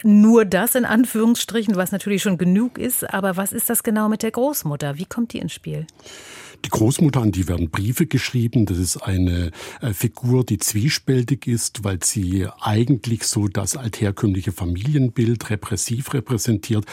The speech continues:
Speaker 2: aber gleichzeitig auch so eine Schutzfunktion hat. Und das Wortspiel mit Großmutter,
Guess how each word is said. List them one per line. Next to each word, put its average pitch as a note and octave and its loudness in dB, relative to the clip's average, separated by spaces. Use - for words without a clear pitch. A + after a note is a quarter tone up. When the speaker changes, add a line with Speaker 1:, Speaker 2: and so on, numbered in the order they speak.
Speaker 2:
aber A2 -2
gleichzeitig G2+ -2
auch G#2 -4
so - -6
eine F2 0
Schutzfunktion F#2 -2
hat. G#2 -2
Und B2+ 4
das F#2 -2
Wortspiel G2+ 0
mit E2+ 0
Großmutter, G2+ 0